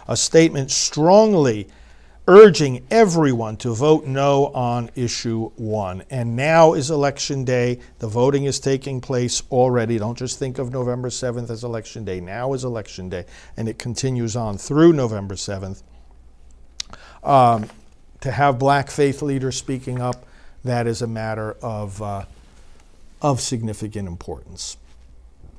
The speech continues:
We have a special web page, end abortion ohio dot U S. End abortion ohio dot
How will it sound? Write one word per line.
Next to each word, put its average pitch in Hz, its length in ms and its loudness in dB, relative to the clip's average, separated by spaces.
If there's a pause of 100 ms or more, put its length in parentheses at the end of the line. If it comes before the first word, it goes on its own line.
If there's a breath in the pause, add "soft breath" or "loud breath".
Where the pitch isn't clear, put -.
(100)
We 151 60 4
have 156 100 6
a 156 40 0
special 185 420 4
web 156 240 2
page, 139 480 -2 (1300)
end 190 600 2
abortion 160 800 2
ohio 139 800 0 (1120)
dot 131 380 4 (120)
U 156 280 -2
S. - 460 -6 (680)
End 156 400 0
abortion 139 840 -2
ohio 120 680 -6 (340)
dot 117 360 -2